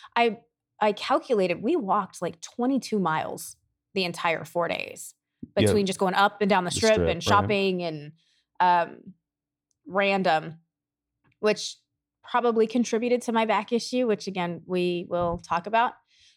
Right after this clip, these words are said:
Speaker 1: We did the pool two days in a row, which we've never done the pool twice. Good call.
Speaker 2: Yeah,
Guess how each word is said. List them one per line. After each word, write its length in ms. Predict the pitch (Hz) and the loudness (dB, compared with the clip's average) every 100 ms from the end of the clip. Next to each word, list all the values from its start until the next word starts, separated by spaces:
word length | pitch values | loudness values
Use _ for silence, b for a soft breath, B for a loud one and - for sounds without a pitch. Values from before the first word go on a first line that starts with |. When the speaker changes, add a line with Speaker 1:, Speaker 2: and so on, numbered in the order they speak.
| _ | _
Speaker 1:
We 140 | 190 185 | -2 -2
did 320 | 165 180 165 | 0 0 0
the 80 | 156 | -6
pool 340 | - 269 302 | -2 2 2
two 220 | 320 320 | 2 2
days 220 | 294 320 339 | 2 2 2
in 60 | |
a 60 | 330 | 4
row, 320 | 240 175 202 | 4 6 4
which 180 | 262 - | 0 -2
we've 200 | 220 180 | -4 0
never 220 | 196 214 | 0 2
done 180 | 269 226 | 2 2
the 80 | 180 | 0
pool 200 | 180 160 | -4 -6
twice. 640 | - 180 156 202 - - _ _ _ _ - | 0 2 2 -2 -6 -16 _ _ _ _ -4
Good 180 | 185 170 | -2 0
call. 440 | 170 147 190 - _ _ _ - - - - - | 0 2 0 -6 _ _ _ -8 -8 -8 -10 -2
Speaker 2:
Yeah, 240 | 78 78 | -2 -2